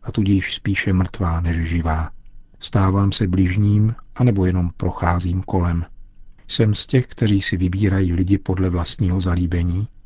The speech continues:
Tyto otázky je dobré si klást a činit tak často, protože na konci budeme souzeni podle skutků milosrdenství.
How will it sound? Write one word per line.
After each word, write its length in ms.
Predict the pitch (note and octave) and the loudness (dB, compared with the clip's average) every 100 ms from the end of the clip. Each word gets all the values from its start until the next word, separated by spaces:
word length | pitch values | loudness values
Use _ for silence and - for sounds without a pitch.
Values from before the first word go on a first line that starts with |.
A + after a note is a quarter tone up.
| - - - - - - | -20 -20 -20 -20 -20 -4
Tyto 240 | C3 - | -2 0
otázky 480 | C3 C#3 C3 - C3+ | -2 0 0 0 2
je 60 | A#2+ | 4
dobré 320 | A2+ B2 B2 | 4 4 4
si 160 | - | 0
klást 540 | A#2+ A#2 A2+ A2+ - - - | 0 0 0 -2 -6 -16 -14
a 100 | - | -12
činit 400 | - - G2 - | -6 -2 -2 -2
tak 180 | - F#2+ | -6 -6
často, 440 | - A2 - F2 D2+ - - - - - - - - | -4 -4 -4 -8 -8 -16 -20 -20 -18 -18 -20 -20 -2
protože 480 | A2 G2+ A2 G#2 | -2 2 2 2
na 140 | F#2+ A2 | 2 0
konci 500 | C#3 C3+ C3 G2 D#2 - - - | 2 2 2 0 -4 -10 -20 -10
budeme 340 | G2 G2+ G#2 G2+ | -2 2 4 2
souzeni 540 | - G2+ G2+ G#2 G2+ | 2 0 2 2 2
podle 340 | - G2+ G2+ F#2+ | 0 -2 0 -2
skutků 460 | - F#2 - G#2 | -4 -6 -2 2
milosrdenství. 920 | G2 F#2 F2+ E2 E2 E2 - F2 E2 | 2 2 0 -4 -4 -4 -6 -8 -8